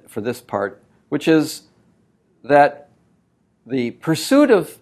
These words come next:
science for its own curiosity-driven, uh,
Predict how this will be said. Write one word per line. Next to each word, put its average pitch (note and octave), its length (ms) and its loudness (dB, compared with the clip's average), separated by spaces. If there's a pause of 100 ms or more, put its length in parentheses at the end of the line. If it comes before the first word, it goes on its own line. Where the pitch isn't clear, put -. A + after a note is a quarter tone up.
science D3 580 -2
for C#3+ 480 0
its C#3 180 -10
own F3+ 520 2 (260)
curiosity-driven, B2+ 1400 0 (680)
uh, G2 300 -6